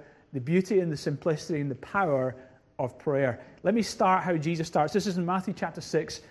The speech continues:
verse five. I'm just gonna read the first few ver-, first few words first. And Jesus says, "When you pray." Say that with me. "When you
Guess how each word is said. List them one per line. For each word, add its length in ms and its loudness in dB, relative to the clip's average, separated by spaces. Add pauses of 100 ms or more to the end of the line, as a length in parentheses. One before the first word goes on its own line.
(180)
verse 260 4
five. 180 4
I'm 40 0
just 100 -6
gonna 140 -2
read 120 -2
the 60 -8
first 260 0
few 160 0
ver-, 280 -2 (100)
first 220 0
few 140 0
words 280 -2
first. 480 -2 (280)
And 140 -4
Jesus 280 4
says, 440 2 (380)
"When 480 4 (460)
you 420 0 (680)
pray." 420 0 (300)
Say 180 2
that 140 4
with 180 -2
me. 160 -6 (800)
"When 560 2 (760)
you 360 -2